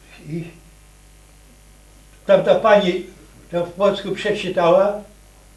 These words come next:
Raz, drugi. „Proszę księdza, ksiądz za dwa tygodnie przyjedzie, dostanie pan dekret własności i tej działki, i tej kapliczki”.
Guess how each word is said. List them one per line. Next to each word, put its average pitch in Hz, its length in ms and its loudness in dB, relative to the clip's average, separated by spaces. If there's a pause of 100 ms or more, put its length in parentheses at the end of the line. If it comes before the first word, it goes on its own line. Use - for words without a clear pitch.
(2250)
Raz, 165 400 0
drugi. 170 460 -6 (800)
„Proszę 165 240 -8
księdza, 185 500 -2
ksiądz 160 400 -6
za 165 140 -2
dwa 165 240 -4
tygodnie 165 580 -4
przyjedzie, 170 680 -2 (400)
dostanie 175 600 -2
pan 165 320 -6
dekret 202 500 2
własności 185 1000 -2 (360)
i 330 180 2
tej 254 200 0
działki, 226 720 0
i 262 60 -6
tej 240 220 2
kapliczki”. 165 680 -4